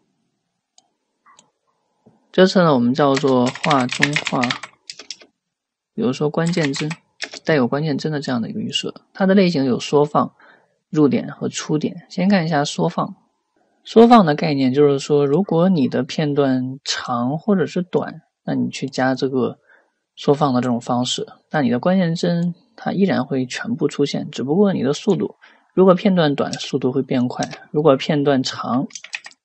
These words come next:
那我们这边撤销一下，你如果片段很长的话，也去加这个效果，它也会自动的去拉长，这个时候你的动作呢就会变慢，所以这个是缩放。通常这个类型呢比较好控制，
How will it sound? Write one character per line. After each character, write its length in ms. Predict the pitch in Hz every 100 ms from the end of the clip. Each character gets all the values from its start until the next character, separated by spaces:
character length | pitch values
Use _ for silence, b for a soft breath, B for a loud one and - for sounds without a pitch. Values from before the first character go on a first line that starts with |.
| _ - - - -
那 80 | 131
我 60 |
们 100 | 120
这 120 | 127
边 260 | 131 127 127
撤 220 | - 135
销 240 | 127 123 123
一 40 |
下， 340 | - - - _ _ -
你 120 | 123
如 160 | 139
果 100 | 160
片 220 | 127 160 147
段 180 | 143
很 180 | 135 120
长 300 | 120 - 117
的 80 | 139
话， 220 | - - - B B B B B
也 200 | - 233
去 200 | - 185
加 220 | 175 147
这 100 | 147
个 80 | 139
效 200 | - 131
果， 160 | - - -
它 180 | - 151
也 120 | 123
会 200 | - 135
自 180 | 131 -
动 200 | 143 123
的 100 | 113
去 400 | - - 123 120 b b b b
拉 200 | 139 139
长， 220 | - - 170 160
这 120 | 170
个 40 |
时 100 | 160
候 40 | 147
你 80 | 110
的 80 |
动 200 | 120 139
作 120 | 127 123
呢 100 | 123
就 120 | 143
会 100 | 143
变 180 | 160 143
慢， 300 | 180 - - _ _ _ _ _ - - -
所 160 | -
以 60 | 135
这 60 |
个 60 | 151
是 140 | 147
缩 180 | 143 160
放。 220 | 165 - - - -
通 160 | - 180
常 180 | - 120
这 80 | 175
个 80 | 175
类 140 | 151
型 220 | - 117
呢 180 | 123 131 B B B
比 80 | 127
较 140 | 143
好 160 | 170 -
控 320 | - 185 220
制， 180 | -